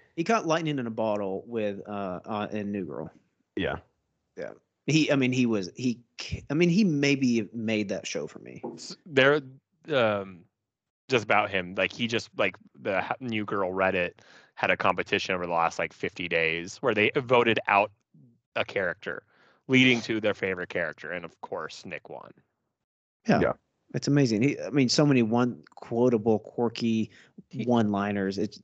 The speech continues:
Speaker 1: it's amazing. The,
Speaker 3: I'm
Speaker 1: the
Speaker 3: with you,
Speaker 1: shit
Speaker 3: but
Speaker 1: that came
Speaker 3: he's
Speaker 1: up.
Speaker 3: good at what he does. I mean, like, that's the thing. There's a lot of people like that. I think that what makes an actor iconic are the people who can do everything. And,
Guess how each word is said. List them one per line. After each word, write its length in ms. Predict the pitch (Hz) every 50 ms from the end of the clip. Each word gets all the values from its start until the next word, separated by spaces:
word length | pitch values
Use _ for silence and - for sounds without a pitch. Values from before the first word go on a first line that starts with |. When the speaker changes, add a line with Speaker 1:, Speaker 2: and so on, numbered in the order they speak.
| -
Speaker 1:
it's 160 | 117 107 -
amazing. 480 | 101 92 90 80 65 71 80 78 82 78 - _
The, 140 | - 135 233 240
Speaker 3:
I'm 40 | 240
Speaker 1:
the 60 | 277
Speaker 3:
with 80 | 311 254
you, 40 | 269
Speaker 1:
shit 40 | 240
Speaker 3:
but 80 | 208
Speaker 1:
that 80 | 208 180
came 120 | 175 -
Speaker 3:
he's 60 | 208 202
Speaker 1:
up. 40 | -
Speaker 3:
good 120 | 214 262
at 120 | 339 -
what 120 | - 196 165
he 220 | 147 151 131 139
does. 560 | 123 117 98 104 104 107 98 85 78 76 82
I 60 | 95 92
mean, 180 | 101 101 101
like, 220 | 101 95 95 92 -
that's 240 | 107 113 113 -
the 80 | - 107
thing. 160 | - - 131
There's 160 | 123 127 131
a 60 | 160 170
lot 180 | 185 196 185
of 80 | 143 -
people 260 | - 107 95 - 90
like 200 | 82 82 85 -
that. 140 | - 90 90
I 60 | 98
think 140 | - 123 113
that 160 | 110 104 104
what 180 | 117 113 110 127
makes 200 | 131 117 - -
an 100 | 110 104
actor 240 | 98 92 - -
iconic 440 | 92 82 82 - - 90 87 85 87 87
are 80 | 87
the 80 | 87 85
people 240 | 85 92 87 95 95
who 120 | 95 87
can 180 | 82 - 87 87
do 320 | 85 90 85 82 80 76 -
everything. 640 | - 73 76 80 78 78 - - 76 71 64 - 95
And, 160 | 92 95